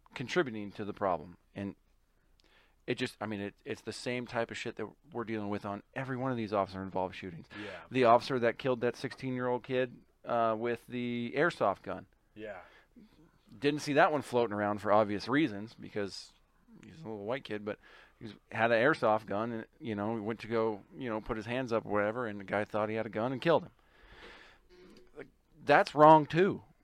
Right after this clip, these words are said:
Speaker 1: Like, all of these things are wrong. We saw,
Speaker 2: Right.
Speaker 1: we saw the, the most recent one, which I haven't dived into lately, was the thirteen-year-old kid
Speaker 2: In Chicago.
Speaker 1: in Chicago.
Speaker 2: Yeah.
Speaker 1: That, I, I watched the video of that as much as you can anyways, 'cause they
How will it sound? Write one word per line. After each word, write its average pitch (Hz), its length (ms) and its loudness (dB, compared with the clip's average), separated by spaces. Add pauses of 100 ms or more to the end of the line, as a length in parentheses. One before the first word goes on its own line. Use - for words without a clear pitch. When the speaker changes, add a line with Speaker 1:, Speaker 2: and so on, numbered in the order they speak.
Speaker 1:
Like, 127 160 -2
all 196 260 12
of 190 80 6
these 190 160 -2
things 180 300 -2
are 147 100 2
wrong. 143 300 2 (220)
We 120 140 -6
saw, 117 140 0
Speaker 2:
Right. 110 220 0
Speaker 1:
we 123 120 -6
saw 127 240 6
the, 117 340 4 (120)
the 135 100 -6
most 139 260 0
recent 127 280 -4
one, 104 160 -6
which 101 160 -10
I 113 40 -2
haven't 107 220 -8
dived 104 260 -2
into 98 280 -16
lately, 95 340 -8
was 92 240 -12
the 95 260 -8 (120)
thirteen-year-old 101 720 -2
kid 85 220 -6
Speaker 2:
In 85 60 -10
Chicago. 95 560 -2
Speaker 1:
in 107 100 -10
Chicago. 98 580 4 (140)
Speaker 2:
Yeah. 101 80 -20 (600)
Speaker 1:
That, 127 280 2
I, 110 100 -4 (160)
I - 20 4
watched 104 280 0
the 95 60 -16
video 104 240 -2
of 92 60 -4
that 98 240 0
as 87 120 -10
much 98 140 -6
as 87 100 -16
you 101 60 -14
can 90 300 -6
anyways, 82 340 -8
'cause 80 160 -16
they - 100 -12